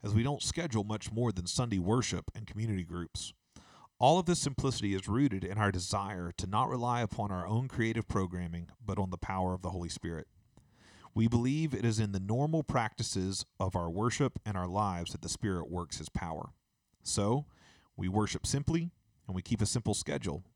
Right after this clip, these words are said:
to free up our people for gospel impact in their jobs, schools, neighborhoods, and communities. We embrace the miraculous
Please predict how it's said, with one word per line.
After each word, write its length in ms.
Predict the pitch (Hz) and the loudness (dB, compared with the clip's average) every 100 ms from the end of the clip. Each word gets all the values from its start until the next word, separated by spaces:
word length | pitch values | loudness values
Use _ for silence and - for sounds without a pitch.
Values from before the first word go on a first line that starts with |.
| - | -4
to 100 | 101 | -2
free 260 | - 139 147 | 0 2 2
up 140 | - | 4
our 120 | 127 | 2
people 340 | - 120 - 107 | 2 -2 -2 -4
for 140 | 87 | -4
gospel 480 | 87 101 127 - 135 | -4 -2 0 0 0
impact 500 | 113 107 98 90 90 - | 0 -2 -2 -4 -6 -6
in 80 | 92 | -4
their 140 | 85 | -4
jobs, 540 | 82 95 104 101 - - _ - | -2 0 0 -2 -6 -14 _ -12
schools, 640 | - - 101 95 87 - _ _ _ - | -10 -2 0 0 -2 -4 _ _ _ -12
neighborhoods, 720 | 92 101 95 92 90 82 - | -4 -2 -2 -2 -2 -4 -10
and 100 | - | -12
communities. 680 | 90 87 85 71 - - - _ _ _ _ _ _ - | -10 -6 -6 -6 -10 -12 -14 _ _ _ _ _ _ -4
We 140 | 95 | -2
embrace 480 | 92 98 120 135 - | 2 2 2 0 -2
the 100 | 104 | -2
miraculous 800 | 92 90 104 - 113 113 - | 0 -2 -2 -4 -2 -2 -2